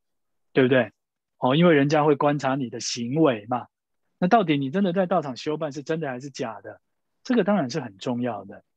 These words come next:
所以我们说过，大家越来这个参与这样的一个进修班，你会发现说越上你自己获得一定会越多，越到最后面你会觉得说，啊，原来这个修道办道就是透过这样的一个流程。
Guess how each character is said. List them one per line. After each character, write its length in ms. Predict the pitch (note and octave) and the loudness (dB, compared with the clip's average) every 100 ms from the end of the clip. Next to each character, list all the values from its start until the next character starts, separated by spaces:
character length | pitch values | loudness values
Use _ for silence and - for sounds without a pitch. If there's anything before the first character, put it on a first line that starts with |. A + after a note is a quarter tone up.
| _ _ _ _ - | _ _ _ _ -2
所 140 | D#3+ | 4
以 20 | F3 | 4
我 60 | |
们 120 | C#3 | 4
说 180 | C#3 D3 | 2 2
过， 280 | D3+ C3+ - _ _ | 2 0 -2 _ _
大 120 | G3 | 0
家 260 | F#3+ F#3+ F#3 | 4 4 2
越 180 | F#3+ F3 | 0 -2
来 400 | C#3 C3 C3+ C#3 _ _ _ | -4 -8 -12 -16 _ _ _
这 140 | - E3 | -4 -2
个 160 | D3 | -2
参 220 | C#3 F3 | 0 -2
与 100 | D#3 | -2
这 100 | B2+ | -2
样 120 | E3+ D3 | -2 -2
的 100 | C#3 | -6
一 100 | D3 | -6
个 120 | C#3 | -6
进 200 | D#3+ C#3 | -6 -2
修 140 | C#3+ | -2
班， 180 | C#3 C#3 | 0 -2
你 60 | B2 | -4
会 120 | C#3 | -4
发 140 | C#3 | -2
现 160 | C#3 B2+ | -2 -4
说 140 | C#3 | 0
越 180 | F#3+ F3 | 4 4
上 240 | C#3+ D#3+ | 4 0
你 80 | A#2+ | -2
自 160 | - D#3 | -6 -6
己 240 | B2 A2 _ _ _ _ - | -6 -18 _ _ _ _ 0
获 200 | A3+ D3+ | 2 2
得 160 | B2 | -2
一 80 | A#2+ | -4
定 160 | D3+ C#3+ | -6 -6
会 140 | C3+ | -4
越 180 | C#3+ A#2+ | -4 -4
多， 360 | B2+ A#2 A#2 _ _ _ _ - | -6 -8 -10 _ _ _ _ 2
越 160 | G#3+ | 4
到 140 | G3 F#3 | 4 2
最 160 | G#3+ | 0
后 160 | G3+ E3+ | 0 -2
面 220 | F3 D3+ | -4 -6
你 80 | A#2+ | -6
会 140 | D3 | -8
觉 140 | C3 C3 | -8 -10
得 120 | A#2+ | -10
说， 340 | - B2 B2 _ _ _ | -8 -8 -10 _ _ _
啊， 320 | C3+ C3 - | -2 -2 -4
原 160 | C3+ D#3 | -2 0
来 140 | D3 | 2
这 100 | E3 | 2
个 80 | D3 | -2
修 220 | - D#3 | 2 2
道 140 | D3+ C3+ | 2 0
办 180 | C#3+ | -2
道 180 | C3 C3 | 0 -2
就 160 | A#2 E3 | -2 -4
是 260 | F3 C3+ - _ _ | -2 -4 -6 _ _
透 200 | - G3+ | 0 0
过 160 | E3 E3 | 2 -2
这 100 | E3+ | -2
样 120 | D#3+ | -6
的 120 | B2+ | -6
一 80 | C3+ | -10
个 80 | C#3 | -10
流 240 | B2+ B2 | -8 -8
程。 240 | C#3+ A#2 | -8 -10